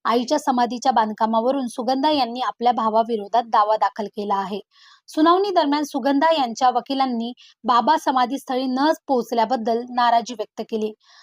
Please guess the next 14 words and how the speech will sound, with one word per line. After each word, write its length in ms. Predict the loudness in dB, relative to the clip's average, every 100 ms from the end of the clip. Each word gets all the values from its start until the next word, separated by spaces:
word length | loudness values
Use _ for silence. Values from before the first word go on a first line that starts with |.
| _
दरम्यान 320 | 2 2 2
सुगंधा 480 | -2 -4 -2 0 2
आणि 220 | 2 0
त्यांचे 300 | -2 -2 -2 -4
पती 200 | -4 -2 -2
जय 140 | 0
हिरेमठ 460 | 0 0 -2 0 -2 -2
न्यायमूर्ती 680 | 0 2 2 0 -4 -10 -12 _ _ _
के 80 | 0
एम 280 | 2 2 0 -4 -4
जयसिंघानी 600 | 0 0 0 -2 0 0
यांच्यासमोर 580 | 0 -2 -4 -4 -4 -4
उभे 200 | -4 -4
होते. 320 | -4 -4 -8